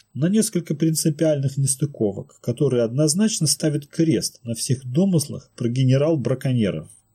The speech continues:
Прежде всего, генералы, как и всякие вменяемые браконьеры, нуждаются в известном комфорте.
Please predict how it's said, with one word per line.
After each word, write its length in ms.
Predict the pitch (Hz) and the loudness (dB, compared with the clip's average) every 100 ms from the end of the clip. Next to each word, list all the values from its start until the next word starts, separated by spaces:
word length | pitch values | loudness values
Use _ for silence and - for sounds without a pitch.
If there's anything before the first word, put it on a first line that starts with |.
| - | -2
Прежде 340 | 143 208 208 | 0 2 0
всего, 320 | - 202 160 | 0 0 0
генералы, 560 | 123 127 185 233 143 101 - | 0 0 2 2 2 -2 -4
как 180 | 143 | -4
и 40 | 165 | -2
всякие 520 | - 175 - 127 117 131 | 0 0 -2 -4 -4 0
вменяемые 520 | 147 165 127 113 110 | 0 2 2 2 0
браконьеры, 680 | 110 123 143 180 214 160 113 | 0 -2 -2 0 2 2 0
нуждаются 520 | 160 185 196 165 143 | 0 0 0 0 -2
в 60 | 135 | -2
известном 480 | 135 151 143 135 | -2 -2 0 -4
комфорте. 760 | - 143 127 - 101 - - | -4 -4 -4 -4 -6 -6 -16